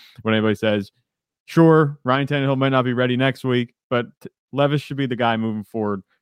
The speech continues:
for the rest of the season, I think. Because like you mentioned, did he look great? No, but he looked good enough. <laughs> You know, that was as good as a performance as you could really ask for, given everything that was going on. It was, like, another sloppy game. It's always a sloppy game on Thursdays.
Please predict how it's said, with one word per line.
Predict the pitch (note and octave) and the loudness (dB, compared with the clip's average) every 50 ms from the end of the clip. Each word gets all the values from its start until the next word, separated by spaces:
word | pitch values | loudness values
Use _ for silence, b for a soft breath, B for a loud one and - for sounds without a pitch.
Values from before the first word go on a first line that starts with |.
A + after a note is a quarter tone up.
| _ _ _ | _ _ _
for | - D3+ | 0 2
the | D#3 D3 | 4 4
rest | C#3 C#3 B2 - - | 4 4 2 0 -4
of | A#2+ | -10
the | G#2 G2+ | -10 -10
season, | - - G#2+ G#2 F#2 E2+ E2 E2 | -10 -8 -8 -8 -8 -8 -10 -12
I | F2 F2 | -14 -14
think. | - F#2 - - | -14 -14 -16 -14
Because | G#2+ - C#3+ A#2+ | -8 -6 -4 -2
like | D3+ D3+ C3+ | -2 -2 0
you | D3+ | 0
mentioned, | C#3 C3 C3 A#2 - A2+ G2+ - _ _ _ _ _ _ _ _ _ _ - | 0 0 0 0 -2 -6 -10 -10 _ _ _ _ _ _ _ _ _ _ -2
did | D#3 D#3 D3 | 0 2 2
he | D#3+ E3 | 4 2
look | C#3+ C#3 C3+ A2 - | 2 2 0 -2 -4
great? | - C3 C#3+ D#3+ G3+ A#3 G#3+ _ _ _ _ _ _ _ - | -2 0 2 2 2 2 -2 _ _ _ _ _ _ _ -8
No, | A#2 G#2 F#2+ F#2 G2+ B2 B2+ _ _ - | -8 -6 -6 -6 -10 -12 -14 _ _ 0
but | D#3+ D3+ | 2 4
he | C#3+ D3+ C#3+ | 4 4 4
looked | D3 F3+ F3+ - - | 4 2 0 0 2
good | D3+ D#3 C#3+ C3 | 2 4 4 4
enough. | B2+ A2+ F#2+ E2 E2+ - _ - D3 | 2 0 0 -4 -8 -14 _ -12 -10
<laughs> | - - | 0 2
You | G#3 - - | 2 4 4
know, | F#3+ E3+ E3 - B B B C4 G3+ | 4 2 2 0 B B B -8 0
that | - D#3+ F#3 G#3 | 0 2 4 4
was | G3+ F#3+ E3 | 2 2 2
as | D3+ D3+ D#3+ D#3 C#3+ | 2 2 2 2 2
good | - E3+ E3+ | 2 0 0
as | E3 | 0
a | D#3+ | -2
performance | C#3+ - C3 A#2 D#3 D3+ D3 C#3+ C3+ C#3+ | -4 -6 -4 0 0 2 2 2 0 -2
as | C#3+ C3 A#2+ | -4 -4 -4
you | C3 C3 | -4 -6
could | A#2 C3+ B2 | -4 -4 -2
really | A2+ B2+ C3+ B2+ A#2 A#2 - | 0 2 2 2 2 0 -2
ask | - A#2 A#2 A#2+ A#2 - | 0 0 0 0 0 -4
for, | - - B2 B2 A#2 A2+ A2 _ _ _ _ _ _ _ _ _ _ _ _ - | -10 -6 -4 -2 -2 -2 -4 _ _ _ _ _ _ _ _ _ _ _ _ -8
given | B2 C3 C3 B2+ | -6 -4 -2 -2
everything | C3 B2 A#2+ A2+ B2+ | -2 -2 -4 -6 -6
that | B2 A#2 | -6 -8
was | G#2+ - | -6 -6
going | B2 A#2+ A#2 | -4 -4 -2
on. | A2+ A2+ A#2 | -2 -2 -4
It | |
was, | A#2+ C3+ | -4 -4
like, | G3+ G3+ | -2 -2
another | E3 C#3+ C#3 C#3 C#3 B2 A2 | 0 0 0 0 0 -2 -4
sloppy | - - A2 G#2+ A2 - A#2 G#2 | -4 -4 -4 -4 -2 -2 -4 -6
game. | A2 G#2+ A2 A2+ A2+ _ b b b A#2+ | -4 -4 -4 -4 -6 _ b b b -6
It's | - D#3 E3 | -4 -2 0
always | - C3 C#3 D3+ D#3 D3 | 2 2 4 4 4 2
a | C#3+ C3+ | 2 0
sloppy | D3+ C#3+ C#3+ C#3 C#3+ | 0 0 0 0 -2
game | C3+ C#3 C#3+ C#3+ | -2 0 0 0
on | C#3 C3+ | 0 0
Thursdays. | C3 C#3 C#3+ C#3 C3+ C#3+ D3 D3+ - | 0 0 0 0 0 -2 -4 -4 -6